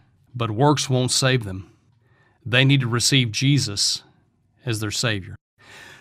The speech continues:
So what should you do the next time a Jehovah Witness knocks on your door? Treat them with Christian love and compassion.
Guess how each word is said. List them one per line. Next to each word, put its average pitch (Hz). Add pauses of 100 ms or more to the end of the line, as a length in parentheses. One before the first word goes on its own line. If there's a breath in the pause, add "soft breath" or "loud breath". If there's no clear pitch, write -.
(120)
So 202
what 214
should 175
you 180
do 185
the 175
next 165
time 170
a 139
Jehovah 143
Witness 151
knocks 147
on 147
your 131
door? 139 (1000)
Treat 165
them 147
with 127
Christian 147
love 120
and 110
compassion. 113